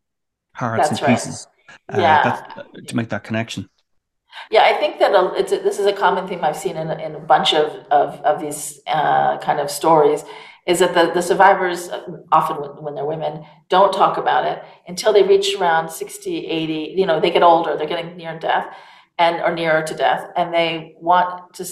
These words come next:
Speaker 2: they suddenly sort of feel a need to speak, often to, to, to honor the people that did die, not so much honor themselves, but they've, they realize that this history is gonna be effaced.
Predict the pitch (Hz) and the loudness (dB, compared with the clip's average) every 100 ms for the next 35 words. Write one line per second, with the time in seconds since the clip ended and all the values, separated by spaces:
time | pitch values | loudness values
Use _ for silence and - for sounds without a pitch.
0 | - 180 - 208 202 202 180 - 190 180 | 0 2 4 4 2 0 -4 2 2 2
1 | 175 175 165 - 175 165 - - _ _ | -4 -8 -10 -6 -4 -4 -8 -18 _ _
2 | _ _ _ _ - 359 - 220 - - | _ _ _ _ 0 2 2 -2 -2 -2
3 | 196 - - 202 185 170 165 160 - - | -6 -6 -4 2 4 4 0 -4 -10 -2
4 | 175 185 185 175 190 185 156 151 - 175 | 2 4 2 -2 -4 -6 -4 -8 -6 -8
5 | - - - - - - - 175 - - | -10 -18 -10 -6 -6 -8 -4 -2 -2 -2
6 | 180 170 160 156 156 - 165 156 156 151 | 0 2 2 2 -2 -2 0 0 -4 -6
7 | 139 - 143 151 160 156 - 143 139 139 | -6 -6 -8 -8 -2 0 0 -2 -8 -10
8 | - - 131 - 139 143 135 - - - | -10 -14 -14 -12 -12 -10 -10 -10 -12 -14